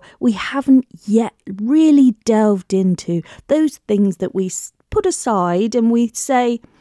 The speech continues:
"I'll look at that," or, "I'd love to look at that, and I haven't got the time now, but I will look at that again another time."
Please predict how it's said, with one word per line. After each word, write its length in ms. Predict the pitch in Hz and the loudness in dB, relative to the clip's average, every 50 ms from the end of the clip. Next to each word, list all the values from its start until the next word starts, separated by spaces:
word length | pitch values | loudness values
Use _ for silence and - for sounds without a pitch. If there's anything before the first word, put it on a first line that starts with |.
| _ _ _ _ _ _ - | _ _ _ _ _ _ -2
"I'll 160 | 247 254 247 247 | 0 2 4 4
look 220 | 262 277 269 - | 4 2 0 -2
at 140 | 214 - - | -4 -4 -4
that," 260 | 226 240 302 - - _ 240 | -4 -6 -6 -6 -6 _ -4
or, 140 | 240 226 | -4 -2
"I'd 160 | 214 214 - 262 | -2 -2 -2 0
love 240 | 277 269 240 - | 0 0 -2 -4
to 100 | - - | -6 -6
look 220 | 185 175 170 - - | -4 -4 -4 -6 -8
at 100 | - - | -10 -8
that, 240 | 175 180 185 - - | -6 -6 -6 -6 -6
and 220 | - 196 202 - - | -8 -8 -6 -6 -6
I 120 | - 202 | -8 -6
haven't 260 | 202 277 285 285 - | -2 0 0 0 0
got 80 | 262 - | -2 -4
the 80 | 247 240 | -6 -6
time 340 | - - 233 233 208 214 | -4 -2 0 2 4 4
now, 360 | 202 202 202 190 196 196 196 - - - - - - _ _ | 4 4 2 2 0 0 -2 -4 -8 -16 -20 -20 -20 _ _
but 140 | 196 185 190 | 0 0 2
I 140 | 185 185 | 0 0
will 180 | 175 190 196 196 | -2 -2 -2 0
look 260 | 202 208 277 269 - | 2 2 0 0 -2
at 120 | 269 - - | -4 -6 -4
that 160 | 214 208 220 | -4 -6 -6
again 280 | 202 - 208 196 190 | -6 -6 -6 -4 -4
another 280 | 190 185 185 190 180 175 | -4 -4 -4 -6 -8 -10
time." 400 | - - 196 175 165 160 165 | -12 -10 -10 -10 -10 -10 -12